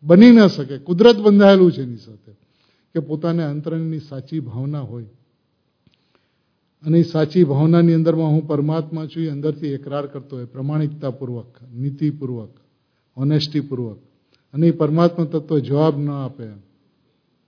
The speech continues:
એવું ત્રણ કાળમાં બનતું જ નથી. પણ વાત આ એટલી છે, શરત એટલી છે, જ્યાંથી કહેવામાં આવ્યું છે ત્યાંથી જોવે.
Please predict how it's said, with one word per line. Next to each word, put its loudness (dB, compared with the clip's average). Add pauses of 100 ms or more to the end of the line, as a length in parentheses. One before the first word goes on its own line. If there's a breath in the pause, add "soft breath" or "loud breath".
(720)
એવું -6
ત્રણ -6
કાળમાં -8
બનતું -12
જ -20
નથી. -20
પણ -4
વાત 0
આ -4
એટલી -4
છે, -12
શરત 0
એટલી -4
છે, -14 (540)
જ્યાંથી 2
કહેવામાં 4
આવ્યું 6
છે -4
ત્યાંથી -10
જોવે. -20